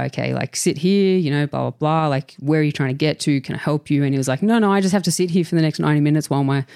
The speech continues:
my son gets an inspection." I was like, "Mate, it is freezing cold and it's raining. Luckily there's a shelter thing there. Anyway, that's fine." So I sat with him and I just let Roger run around and do whatever. But I checked. I was like, "Are you okay with dogs? He's gonna come up at one point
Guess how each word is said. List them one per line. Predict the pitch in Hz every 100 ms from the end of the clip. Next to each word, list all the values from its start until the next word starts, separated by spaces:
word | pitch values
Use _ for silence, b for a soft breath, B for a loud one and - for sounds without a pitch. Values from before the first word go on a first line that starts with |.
| B B
my | 147
son | 147 156
gets | 147 143
an | 156
inspection." | 143 - 151 156
I |
was | 139
like, | 135 -
"Mate, | 147 -
it | 180 196
is | 139
freezing | - 151 151 135
cold | 131 135 131 131
and | 127
it's | 127 -
raining. | 160 143 147 147 143 131
Luckily | 139 143 147
there's | 139 127
a |
shelter | - 139 -
thing | - 143 139
there. | 143 -
Anyway, | 135 120 120
that's | -
fine." | - 165 165 160 B B B B -
So | 233
I | 226
sat | 208 131 127
with | 127
him | 135 135 135
and | 139
I | 151
just | 139 135
let | 131 127 -
Roger | 151 151 147 143 139 135 -
run | 143 139
around | 139 135
and | 135
do | 139 135
whatever. | 135 165 135
But | 123 131
I |
checked. | - - 139 - -
I |
was | 127
like, | 131
"Are | 139
you | 165 180
okay | 180 175
with | 160 160
dogs? | 143 127 120
He's | 143
gonna | 156 180 170
come | 175 185
up | 226 -
at | 165 147
one | 170
point | 170 190 185